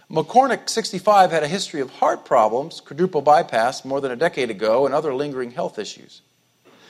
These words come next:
Tuesday afternoon, he suffered a heart attack while mowing the yard of his Baytown home. He went inside his house and collapsed where his family called for help. Engine four, Medic four, and Medic two responded.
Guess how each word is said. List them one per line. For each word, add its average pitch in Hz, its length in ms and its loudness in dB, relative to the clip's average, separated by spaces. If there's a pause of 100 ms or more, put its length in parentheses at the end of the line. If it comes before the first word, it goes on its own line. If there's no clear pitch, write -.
(220)
Tuesday 214 360 0
afternoon, 196 500 0
he 151 40 -4
suffered 180 380 -2
a 135 80 2
heart 277 260 -2
attack 143 400 0
while 151 140 2
mowing 156 360 -2
the 208 100 -4
yard 143 320 4
of 151 80 -4
his 151 120 -8
Baytown 123 520 -4
home. 147 260 -8 (960)
He 175 140 0
went 170 160 0
inside 156 340 2
his 247 140 -4
house 139 340 0
and 143 100 -14
collapsed 139 520 0
where 151 80 -8
his 160 120 -8
family 131 360 -8
called 110 320 -2
for 131 100 -12
help. - 280 -8 (840)
Engine 185 360 0
four, 175 320 6
Medic 180 320 2
four, 135 240 2
and 156 100 0
Medic 180 240 0
two 147 180 -4
responded. 170 640 -2